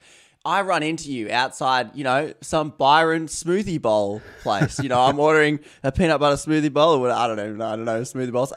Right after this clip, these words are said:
Speaker 1: a-, acai or whatever. And, "Oh, Simon, mate, it's nice to, it's nice to meet you in person. Tell me about yourself. Who are you? What do you do?" Just some general introductions.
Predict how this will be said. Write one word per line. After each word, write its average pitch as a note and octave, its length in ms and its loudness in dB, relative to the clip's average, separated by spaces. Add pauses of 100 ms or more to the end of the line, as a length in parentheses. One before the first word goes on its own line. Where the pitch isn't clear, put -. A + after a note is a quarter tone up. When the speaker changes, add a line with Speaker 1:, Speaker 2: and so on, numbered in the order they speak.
(100)
Speaker 1:
a-, B2 100 -4 (100)
acai B2+ 480 0
or A#2+ 60 -4
whatever. A#2+ 320 0 (320)
And, D3 240 4
"Oh, A3 180 0
Simon, A#3+ 520 -2
mate, B3 260 -2
it's E3 160 -8
nice A#3 320 -2
to, F#3 80 -2
it's D3+ 240 -2
nice B3+ 220 -2
to D#3+ 80 -6
meet D#3+ 180 0
you D#3+ 120 -2
in C3 100 -2
person. D3+ 500 -2 (220)
Tell A#3+ 260 -2
me C4 100 -2
about D3+ 200 -2
yourself. - 420 -14
Who B3 160 -2
are F3 160 4
you? D#3 260 -2 (220)
What D3 240 -2
do G#3+ 60 -4
you G3 100 -2
do?" B2+ 300 -4
Just C3 200 -12
some D#3+ 160 -10
general G#3 600 -4 (180)
introductions. C#3+ 880 -10